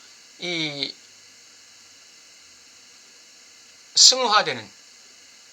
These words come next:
순화되고 승화되느냐에 따라서 이게 이제 문화성으로 바뀌는 것이죠. 이제 고도의 문화성으로 바뀌는 것이죠. 우리 안에 있는 문화성이라는 게 있는 거죠. 이 문화성,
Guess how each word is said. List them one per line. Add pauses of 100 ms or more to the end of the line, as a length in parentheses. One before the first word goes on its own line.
순화되고
승화되느냐에
따라서 (760)
이게
이제
문화성으로
바뀌는
것이죠.
이제
고도의
문화성으로
바뀌는
것이죠. (1500)
우리
안에
있는
문화성이라는
게
있는
거죠. (1600)
이
문화성,